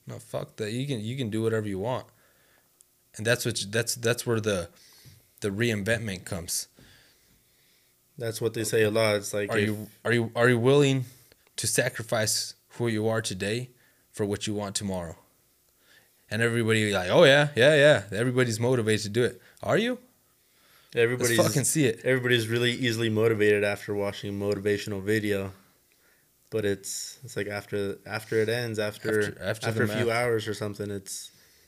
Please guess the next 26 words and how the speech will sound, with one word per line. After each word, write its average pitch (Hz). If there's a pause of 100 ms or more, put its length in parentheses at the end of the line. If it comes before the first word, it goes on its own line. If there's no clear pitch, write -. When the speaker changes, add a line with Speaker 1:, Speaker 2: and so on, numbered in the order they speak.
(200)
Speaker 1:
When 98
Speaker 2:
Can 110
Speaker 1:
you're 110
Speaker 2:
you 110
Speaker 1:
sit-, -
Speaker 2:
keep 113
Speaker 1:
when 123
you're 104
Speaker 2:
that? 101
Speaker 1:
sitting, 143
you're, 131 (200)
when 120
you're 107
sitting 139
at 107
home 123 (200)
or 104
wherever 117
you're 117
at, 117 (340)
alone, 107 (500)
just -
you 120
and 120
your 107
thoughts. -